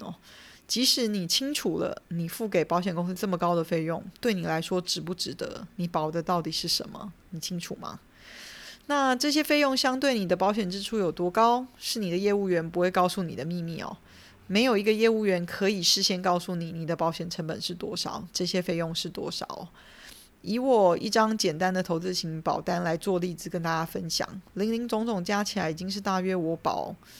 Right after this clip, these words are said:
险支出的二四、二十五个percent咯。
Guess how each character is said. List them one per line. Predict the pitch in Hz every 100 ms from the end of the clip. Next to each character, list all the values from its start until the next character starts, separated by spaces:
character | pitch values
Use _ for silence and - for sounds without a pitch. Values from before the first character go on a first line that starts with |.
| - - -
险 | - - 170
支 | 160 196
出 | - 196 196
的 | 175 160 - - -
二 | - 196 185
四、 | 185 202
二 | 175 170
十 | 175
五 |
个 | 156 170
percent | - - - -
咯。 | - -